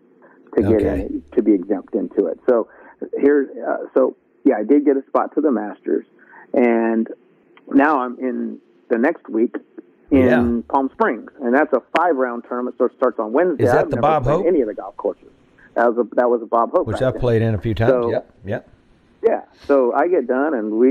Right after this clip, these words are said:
Speaker 1: you know, we're partying a little bit Sunday night, and I, my brother's caddying for me, so we j-, have to jump in the car Monday morning and drive to Palm, <laughs> Palm
Speaker 2: Yeah.
Speaker 1: Springs 'cause I, you know, I,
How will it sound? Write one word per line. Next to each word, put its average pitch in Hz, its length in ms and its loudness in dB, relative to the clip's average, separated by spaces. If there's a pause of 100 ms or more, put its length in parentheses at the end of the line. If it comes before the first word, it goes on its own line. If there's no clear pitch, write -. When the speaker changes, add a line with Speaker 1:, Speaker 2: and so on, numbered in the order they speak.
Speaker 1:
you 117 120 2
know, 95 120 0
we're 123 140 6
partying 107 380 2
a - 20 -2
little 107 140 2
bit 107 200 0
Sunday 110 240 0
night, 113 260 0
and 104 200 -6 (300)
I, 117 160 0 (120)
my - 140 0
brother's 120 320 0 (100)
caddying 143 360 0
for 107 180 -4
me, 123 120 -2 (680)
so 123 120 4
we 127 340 2 (160)
j-, - 200 -18 (120)
have 127 180 0
to 92 180 -8
jump 120 280 -4
in 139 60 4
the 135 60 2
car 143 360 0
Monday 139 320 2
morning 147 300 2
and 123 100 0
drive 123 180 2
to 127 80 -2
Palm, 165 220 -2 (120)
<laughs> 254 280 0
Palm 170 180 0
Speaker 2:
Yeah. 113 220 0
Speaker 1:
Springs 180 340 0
'cause 117 180 -2 (240)
I, - 120 -2 (100)
you 135 160 6
know, 113 260 -2 (120)
I, - 160 0